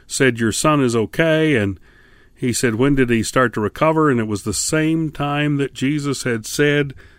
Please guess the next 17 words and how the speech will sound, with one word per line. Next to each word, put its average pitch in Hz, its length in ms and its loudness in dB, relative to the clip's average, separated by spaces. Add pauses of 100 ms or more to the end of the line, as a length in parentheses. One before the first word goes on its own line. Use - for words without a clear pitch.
(160)
"Thy 131 720 -2
son 120 720 -4 (180)
liveth, 113 680 -2 (880)
go 117 300 2
thy 107 240 -2
way." 82 460 -6 (2000)
So - 180 -4
now 156 500 0 (540)
we 127 180 0
see 143 460 0
in 123 160 2
this - 420 -4
last 139 640 -2
of 123 140 -4
the 120 80 -2
portion 143 440 -2
of 101 360 -6